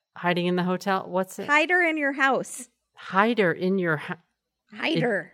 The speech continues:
Speaker 2: in your house.
Speaker 1: it doesn't trip off the tongue.
Speaker 2: It does sound like if you, I brought this puppy home from the shelter. My mom says I can't have a dog. Go hide her in the house. The puppy
Speaker 1: That's
Speaker 2: is the her.
Speaker 1: exactly what it sounds like.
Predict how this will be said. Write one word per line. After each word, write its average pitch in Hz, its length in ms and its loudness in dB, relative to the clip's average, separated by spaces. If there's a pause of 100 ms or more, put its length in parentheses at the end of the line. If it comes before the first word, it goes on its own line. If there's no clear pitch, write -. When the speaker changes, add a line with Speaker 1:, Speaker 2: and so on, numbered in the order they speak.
(120)
Speaker 2:
in 220 140 -2
your 190 140 -2
house. 202 360 0
Speaker 1:
it 175 220 2
doesn't 202 520 2
trip 190 300 2
off 165 240 4
the 156 80 -2
tongue. 147 380 -2
Speaker 2:
It - 120 -2
does 349 260 6
sound 330 320 2
like 262 340 4 (100)
if 247 220 2
you, 262 400 -2 (580)
I 339 400 6
brought 277 240 4
this 226 180 0
puppy 269 440 -2
home 180 340 -4 (240)
from 226 240 2
the 214 100 0
shelter. 220 600 0 (200)
My 294 240 6
mom 269 360 4
says 202 260 2
I 185 140 2
can't 226 480 -2
have 202 260 0
a 185 80 0
dog. 170 500 0 (720)
Go 269 240 -2
hide 269 300 -2
her 294 120 0
in 285 120 0
the 277 160 -4
house. - 520 -6 (440)
The 208 100 -8
puppy 185 380 0
Speaker 1:
That's 170 140 2
Speaker 2:
is 151 40 -4
the 170 60 0
her. 185 40 -2
Speaker 1:
exactly 170 440 4
what 135 180 2
it - 120 -4
sounds 127 320 -6
like. - 320 -14